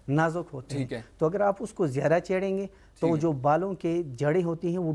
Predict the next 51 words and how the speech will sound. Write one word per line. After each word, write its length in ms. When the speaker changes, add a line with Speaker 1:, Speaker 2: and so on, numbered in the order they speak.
Speaker 1:
ٹوٹ 220
جائیں 300
گی۔ 60
Speaker 2:
اوہو 280
ہو، 120
اس 160
کا 120
Speaker 1:
تو 60
Speaker 2:
مطلب 140
Speaker 1:
ٹوٹنے 280
کی 120
وجہ 260
سے 180
جو 160
بالوں 300
کے 220
گرنے 240
کا 120
پروسیس 420
ہے 100
وہ 80
Speaker 2:
وہ 60
زیادہ 120
Speaker 1:
زیادہ 180
ہو 180
سکتا 420
ہے۔ 80
Speaker 2:
تو 60
اس 120
کا 80
مطلب 240
اگر 140
مالش 380
کرنی 280
بھی 100
ہے 60
تو 100
Speaker 1:
مالش 140
Speaker 2:
آرام 140
سے 120
Speaker 1:
کرنی 120
Speaker 2:
انگلیوں 180
Speaker 1:
تو 200
Speaker 2:
سے 60
Speaker 1:
نرم، 400
آرام 340
Speaker 2:
ٹھیک 220
Speaker 1:
سے 120
Speaker 2:
ہے۔ 60
Speaker 1:
طریقے 480
سے 200